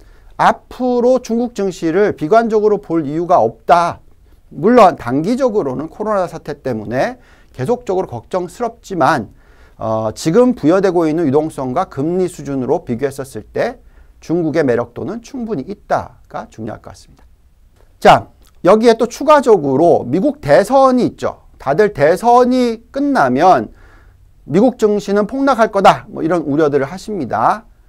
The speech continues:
근데 지금 보시면 샌더스 이분이 될 가능성이 있다, 좀 높다라고 얘기하고 있는데, 자, 이분이 얘기하는 것 중에 보시면은 건강보험 공영화, 학자금 대출 탕감,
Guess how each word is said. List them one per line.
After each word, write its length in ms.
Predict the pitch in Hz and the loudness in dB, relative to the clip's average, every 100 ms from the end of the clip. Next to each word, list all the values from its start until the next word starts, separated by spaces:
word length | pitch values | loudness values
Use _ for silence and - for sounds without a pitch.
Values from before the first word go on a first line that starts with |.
| _ | _
근데 400 | - 214 190 156 | -8 2 4 4
지금 300 | - 170 196 | 0 -8 -6
보시면 680 | 170 175 190 147 165 127 - _ _ - - | -4 -6 -4 0 2 0 -4 _ _ -20 -20
샌더스 800 | - 254 285 277 262 - 156 120 - - - - - | -4 0 4 4 2 -2 -10 -10 -14 -20 -20 -20 -8
이분이 720 | 214 233 240 240 269 269 269 | -6 -4 -2 0 0 -2 0
될 160 | 147 | -2
가능성이 600 | - - 339 196 220 202 | 0 -4 -4 -6 -6 -6
있다, 520 | 196 226 - 226 117 - _ _ _ | -6 -8 2 4 4 -2 _ _ _
좀 240 | 160 139 123 | -10 -8 0
높다라고 720 | 185 185 240 160 - 147 139 | 0 4 6 6 2 -2 -2
얘기하고 400 | 170 - 233 226 | -4 -4 -4 -2
있는데, 480 | 123 156 208 131 - _ - _ | -4 -2 2 0 -2 _ -20 _
자, 100 | 143 | -6
이분이 380 | 208 240 285 180 | -2 0 2 2
얘기하는 320 | 175 180 190 | 4 4 2
것 100 | 180 | -4
중에 160 | 175 175 | -8 -8
보시면은 680 | 139 131 143 127 190 277 - | -8 -10 -8 -6 -6 -8 -8
건강보험 840 | 135 143 196 214 143 143 165 175 | -6 0 0 0 -4 -2 -2 -4
공영화, 460 | 127 127 117 104 - _ _ _ | -6 -6 -6 -10 -14 _ _ _
학자금 500 | - 233 233 240 226 | -10 -8 -2 -2 0
대출 400 | 214 156 - 180 | -6 -8 -10 -16
탕감, 500 | - 202 196 226 254 | -12 -8 -2 -2 -2